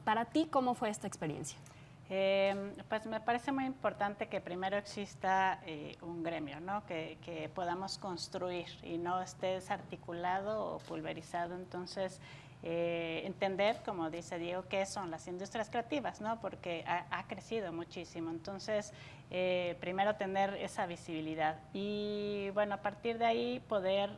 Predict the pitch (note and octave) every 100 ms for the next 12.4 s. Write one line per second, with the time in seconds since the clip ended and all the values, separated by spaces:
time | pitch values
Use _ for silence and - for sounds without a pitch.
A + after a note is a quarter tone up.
0 | - G#3+ F#3+ F#3 F#3 - A3 G#3+ - -
1 | - - - - A3 F#3+ - G3+ G#3 -
2 | B3 C4 B3 A#3+ B3 B3 A3+ - F#3 -
3 | G3 G3+ A3+ - F#3+ - G3+ G3+ - A3
4 | G3+ G3 - A#3 - G#3 - A#3 G#3 E3+
5 | F3 F3 - G3 F#3+ - - F#3+ F#3 -
6 | G3 G3 G3 F3 - F3+ E3+ E3 - E3
7 | E3 - - - - - - F#3+ G3 G3+
8 | G#3 G#3 F#3 F#3 F3+ F#3 F#3 G#3 F#3 F#3
9 | F#3 F#3+ G3+ F#3+ F#3 F3+ F3 G3 F3+ F3
10 | E3+ - F#3 E3+ D#3+ D3 E3 D#3+ D3+ E3+
11 | - G3+ F3+ F3+ F3 F3 F#3+ G3+ F#3+ F3
12 | D#3+ F#3+ F3+ F3